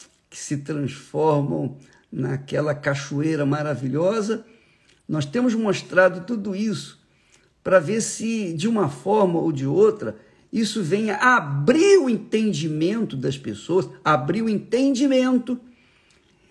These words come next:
e com esse entendimento elas possam querer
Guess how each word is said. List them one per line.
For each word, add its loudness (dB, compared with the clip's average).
e 2
com 4
esse 4
entendimento 2
elas 2
possam 0
querer 6